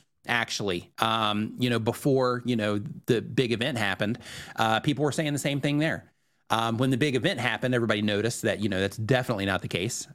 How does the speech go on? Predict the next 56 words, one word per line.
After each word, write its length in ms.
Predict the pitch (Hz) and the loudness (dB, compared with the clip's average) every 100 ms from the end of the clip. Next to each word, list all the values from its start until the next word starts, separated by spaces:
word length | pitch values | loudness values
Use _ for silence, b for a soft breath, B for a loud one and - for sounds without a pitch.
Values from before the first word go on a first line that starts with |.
| - | -2
Um, 380 | 101 98 95 | 0 2 -2
so 300 | 95 113 110 92 - | -2 0 0 -4 -6
that 180 | - 98 | -4 -2
kinda 160 | 120 101 | -2 -2
went 160 | 98 | -2
away. 280 | 92 85 92 B B B B | -2 0 -2 B B B B
Um, 380 | - 117 107 107 | -2 0 0 0
but, 260 | 117 113 123 | 0 0 0
you 60 | |
know, 100 | 110 | -2
after 380 | 101 113 110 135 | 0 0 0 0
that, 280 | 110 98 - | 0 0 -2
you 80 | 113 | -4
know, 80 | 107 | 0
people 280 | 123 120 | 2 0
still 340 | 104 - 98 104 | -4 -2 0 2
have 140 | 107 | 2
those 160 | 107 104 | 0 0
conversations 600 | 110 107 - 107 113 95 | 0 -2 -2 -2 -2 -2
today. 320 | 123 131 - - _ B B B | 0 0 -2 -12 _ B B B
So 480 | - 143 127 117 113 - | -4 -2 2 0 0 -2
the 100 | 117 | -4
point 300 | - 160 165 | 2 0 2
that 100 | 135 | 0
I'm 120 | 123 | 0
getting 280 | 110 107 135 | 0 0 0
at 180 | 180 - - _ - - | 0 -4 -16 _ -20 -4
is 380 | 120 123 120 | -2 0 0
that 400 | 117 113 113 110 - _ _ _ - | 0 0 -2 -6 -14 _ _ _ -2
this 200 | 123 143 | 2 2
stuff 300 | - 135 127 | 0 -4 -2
is 140 | 131 | -2
still 500 | - - 131 123 123 | -2 -4 0 2 0
in 160 | - 120 | -2 -2
its 220 | 110 - | -2 -4
infancy. 500 | - 107 104 90 76 | -2 0 0 -2 -2
And 80 | 92 | -2
I 80 | 95 | 0
know 220 | 104 113 | 2 0
it 80 | 131 | 0
doesn't 240 | 127 131 | 0 -2
seem 240 | - 110 104 | -4 -2 0
that 160 | 92 | 0
way, 140 | 85 90 | 0 -2
especially 440 | - 151 147 135 | 0 0 2 -2
if 120 | 113 | 0
you're 120 | 123 | 0
young 300 | 107 110 113 | 0 0 0
and 100 | 110 | 0
you've, 80 | 107 | 0
like, 160 | 101 95 | -2 -2
grown 240 | 107 98 | -2 0
up 160 | 95 107 | 0 0
on 80 | 110 | 0
this 140 | 120 | 0
stuff. 320 | - 151 - | 0 0 -2